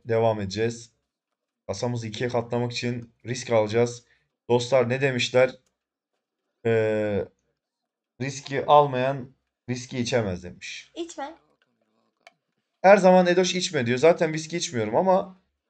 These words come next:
Speaker 1: yani viski paralarını çıkartmak için riski almamız lazım.
Speaker 2: İçmiyorsak viski parası niye çıkarttık?
Speaker 1: Tamam, o zaman biz de kola parası çıkar. Onlu
Speaker 2: Tamam.
Speaker 1: güzel. On yedi, dokuz, sekiz falan ver. Tamam, döperimiz var ama riskli. Riskli bak.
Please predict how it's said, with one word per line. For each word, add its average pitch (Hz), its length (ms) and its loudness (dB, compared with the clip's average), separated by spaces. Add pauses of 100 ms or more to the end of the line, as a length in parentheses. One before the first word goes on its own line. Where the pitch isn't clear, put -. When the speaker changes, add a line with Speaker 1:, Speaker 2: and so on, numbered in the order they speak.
(140)
Speaker 1:
yani 113 140 -2
viski 156 260 -6
paralarını 139 380 4
çıkartmak 151 460 -6
için - 340 -12 (1000)
riski 143 240 0
almamız 127 400 2
lazım. 82 320 -2 (960)
Speaker 2:
İçmiyorsak 453 840 -4
viski 359 320 -14
parası 415 380 -6 (100)
niye 427 160 -10
çıkarttık? - 500 -20
Speaker 1:
Tamam, 143 240 2
o 147 60 2
zaman 160 260 4
biz 170 120 -4
de 175 100 0
kola 160 240 6
parası 127 300 2
çıkar. - 240 -4
Onlu 175 240 10
Speaker 2:
Tamam. 160 140 4
Speaker 1:
güzel. 147 280 6 (1160)
On 170 200 8
yedi, 151 280 4
dokuz, 156 260 4
sekiz 147 520 -4
falan 139 360 2
ver. 135 240 4
Tamam, 185 320 10
döperimiz 175 520 8
var 127 120 8
ama 143 260 6
riskli. 117 760 4
Riskli 113 400 -2
bak. 101 240 2